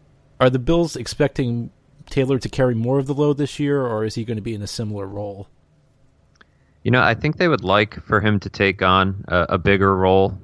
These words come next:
Speaker 2: uh, in, in the passing offense and kind of, uh, be that guy that they can lean on and, and form their offensive game plan around. But, uh, you know, you saw in week one, uh, he went fifteen for twenty-two for a hundred and eleven yards, no touchdowns, no interceptions.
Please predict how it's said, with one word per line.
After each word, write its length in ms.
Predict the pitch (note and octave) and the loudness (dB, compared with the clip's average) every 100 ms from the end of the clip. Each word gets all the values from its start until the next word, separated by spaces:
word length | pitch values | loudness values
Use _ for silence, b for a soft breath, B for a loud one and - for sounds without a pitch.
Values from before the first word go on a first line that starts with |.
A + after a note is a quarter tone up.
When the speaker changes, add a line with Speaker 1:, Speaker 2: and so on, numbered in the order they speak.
| - | -6
Speaker 2:
uh, 240 | - F2+ E2 | 0 2 4
in, 320 | F#2+ F#2+ F#2 - | 2 4 2 0
in 120 | G2 | 0
the 80 | F#2+ | 2
passing 480 | F2 F2 F#2 G2 F#2+ | 2 0 0 -2 0
offense 540 | F#2 F#2 F#2+ F#2+ - | 0 2 0 -2 -2
and 180 | D#2+ F2 | -6 -4
kind 260 | E2+ F#2+ F#2+ | -2 0 0
of, 200 | F2+ D#2 - b b b b | -2 -4 -18 b b b b
uh, 120 | F2+ | -4
be 180 | D#2 A2 | -2 0
that 240 | G#2 D2 | 0 0
guy 240 | F2+ F2+ F#2+ | 2 2 2
that 180 | F2 | -2
they 100 | F#2+ | -6
can 260 | F2+ E2+ E2+ | -6 -6 -4
lean 220 | F2+ F2+ | -2 0
on 280 | F#2 F#2 F2+ | 2 2 2
and, 200 | E2 C#2 - | -2 -4 -6
and 220 | E2 D#2 | -6 -6
form 320 | - F#2+ F#2 | 0 2 4
their 160 | F2 F2 | 4 4
offensive 500 | F2 - E2+ E2 D2+ | 4 2 -2 -2 -4
game 260 | E2 F2 | -2 -2
plan 280 | E2+ F#2+ F2+ | 0 2 4
around. 420 | F2+ F#2 F#2 F2+ | 4 4 2 0
But, 340 | F2 F2 E2 - b b b b | 2 2 2 -2 b b b b
uh, 300 | D#2 E2 E2+ - | -4 -2 0 -2
you 140 | F2+ | 0
know, 80 | F2+ | 2
you 140 | F#2 | 2
saw 260 | - A#2+ B2 | 4 4 4
in 140 | G2 | 4
week 240 | G2+ G#2 E2+ | 0 -2 -2
one, 600 | F2 G2 F2+ F2 E2 - _ _ _ _ - | 2 4 4 2 -2 -8 _ _ _ _ -10
uh, 60 | C#2+ | -4
he 160 | F#2 | 0
went 180 | G#2 F2 | 2 2
fifteen 400 | A2 G#2 - G#2 | 2 2 2 0
for 140 | F#2 | 2
twenty-two 640 | F2 G2 F#2+ E2+ - F#2+ F2+ | 0 2 2 2 2 2 2
for 160 | E2 E2+ | 2 0
a 40 | |
hundred 320 | E2+ F#2 F#2 | 2 0 0
and 60 | F2+ | 0
eleven 320 | F2 F2 E2+ | 2 2 2
yards, 360 | E2 E2+ E2+ - | 2 2 2 0
no 140 | F2 | -2
touchdowns, 640 | E2+ F2+ E2 - E2 E2 D#2 | 0 0 -2 -2 -2 -2 0
no 160 | F2 | 0
interceptions. 920 | F#2 F2+ D#2 E2 D#2+ - E2 E2 D#2 | 2 0 0 -2 -2 -2 0 0 -2